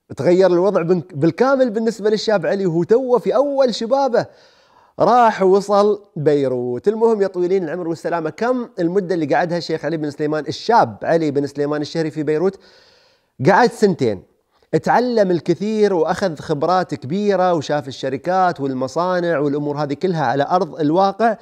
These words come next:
اتعلم كيف يكون الانضباط،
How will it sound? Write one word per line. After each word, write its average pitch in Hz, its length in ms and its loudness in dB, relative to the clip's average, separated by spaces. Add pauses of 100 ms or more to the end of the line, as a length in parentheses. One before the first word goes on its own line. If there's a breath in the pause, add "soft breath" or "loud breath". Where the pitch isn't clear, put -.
(320 loud breath)
اتعلم 202 540 0
كيف 220 280 0
يكون 208 340 -2
الانضباط، 165 720 -2